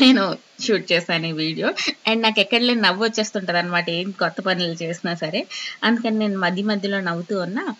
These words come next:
మీరు ignore చేసేసేయండి. And ఈ device విషయానికి వచ్చేస్తే మనకి ఇలా strips వస్తాయి. రెండు strip ఉంటది, ఒక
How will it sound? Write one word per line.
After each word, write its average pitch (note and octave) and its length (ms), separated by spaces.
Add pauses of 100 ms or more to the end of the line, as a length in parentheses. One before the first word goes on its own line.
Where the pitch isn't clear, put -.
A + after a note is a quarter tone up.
(340)
మీరు B3 140
ignore E3+ 380
చేసేసేయండి. - 720
And E3+ 120
ఈ G#3 120
device A3+ 420
విషయానికి B3 440
వచ్చేస్తే G3+ 440
మనకి A3+ 240
ఇలా G3+ 100
strips G3+ 400
వస్తాయి. F#3+ 560
రెండు G3 540
strip F3+ 360
ఉంటది, E3+ 260
ఒక D#3+ 160